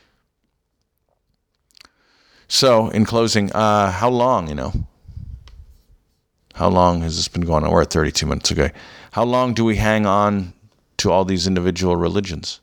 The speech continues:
At what cost? At some point, we all have to meet halfway in the middle and abandon some of this religious history, right? There's just not gonna be enough room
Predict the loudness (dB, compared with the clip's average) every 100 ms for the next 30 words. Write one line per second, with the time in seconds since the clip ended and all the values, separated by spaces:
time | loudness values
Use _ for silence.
0 | -2 0 2 0 2 0 0 -4 -12 _
1 | _ _ _ -2 0 0 0 0 0 0
2 | 0 2 2 0 -2 -2 0 -2 -2 -4
3 | 0 0 0 -2 -4 -4 -2 -2 -2 -6
4 | -10 -4 -2 0 0 2 0 -4 -8 -6
5 | 0 2 2 0 -2 0 0 -2 -2 -4
6 | -6 -6 -6 -10 -12 _ _ _ _ _
7 | _ -4 -2 -4 _ _ _ _ -2 0
8 | 2 2 2 2 0 0 0 2 2 0
9 | 0 -2 -2 -2 -6